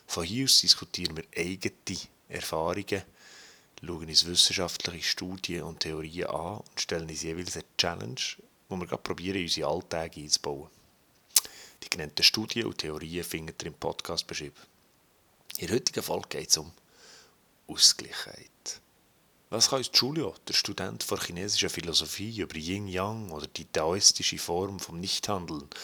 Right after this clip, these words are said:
Huawei, sagen? Welches Modell hat Julian als Berater diverse Mal angewendet, um, äh, Manager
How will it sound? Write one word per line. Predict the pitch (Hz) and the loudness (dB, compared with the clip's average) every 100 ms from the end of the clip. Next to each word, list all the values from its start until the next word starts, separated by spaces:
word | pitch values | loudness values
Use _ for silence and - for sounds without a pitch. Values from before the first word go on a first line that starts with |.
| - - - - | -14 -16 -18 -2
Huawei, | 82 90 85 87 107 85 - _ _ - - _ _ _ | 2 4 4 2 2 -2 -10 _ _ -20 -20 _ _ _
sagen? | - 85 - - _ _ _ _ _ _ _ _ _ | 4 4 -2 -16 _ _ _ _ _ _ _ _ _
Welches | 80 87 92 | -4 0 0
Modell | 85 80 90 104 85 | 0 0 2 0 -4
hat | - 78 | -10 -8
Julian | 85 90 95 92 | -6 -2 0 0
als | 85 - | 0 0
Berater | 85 78 85 - 85 | 0 0 -2 -2 -6
diverse | 82 87 104 - | -2 0 2 2
Mal | 82 82 | 2 0
angewendet, | 82 95 - 92 98 104 - - - - | 0 0 -4 -4 -6 -6 -4 -6 -8 -12
um, | - 82 80 | -10 -8 -8
äh, | 78 78 73 - | -8 -8 -10 -6
Manager | 90 92 90 - | -4 -2 0 0